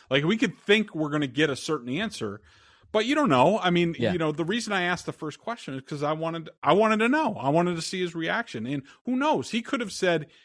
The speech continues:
Speaker 1: "You know what? Yeah, you know, I did. I watched A J Brown the other night. He made a lot of tough catches and, and, and, and big spots, and I haven't really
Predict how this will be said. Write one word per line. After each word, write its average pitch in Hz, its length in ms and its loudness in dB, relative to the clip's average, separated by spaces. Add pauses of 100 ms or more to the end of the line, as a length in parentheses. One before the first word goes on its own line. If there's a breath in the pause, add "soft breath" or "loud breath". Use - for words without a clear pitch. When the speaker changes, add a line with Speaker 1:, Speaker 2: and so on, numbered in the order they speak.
(460 soft breath)
Speaker 1:
"You 143 80 0
know 165 100 6
what? 170 280 6
Yeah, 156 420 4
you 131 100 -4
know, 147 200 6
I 143 160 4
did. 151 260 4
I 143 140 2
watched 151 320 4
A 151 100 4
J 139 160 2
Brown 139 360 2
the 107 100 0
other 101 160 -6
night. 104 240 -6
He 131 180 0
made 143 180 2
a 127 40 2
lot 123 200 2
of 117 80 -10
tough - 280 -6
catches 139 420 -6
and, 117 140 -6
and, 117 240 -4
and, 113 240 -2
and 110 260 -6
big 156 180 0
spots, 180 560 -4 (240 soft breath)
and 131 120 -2
I 165 140 6
haven't 156 280 2
really 135 340 -2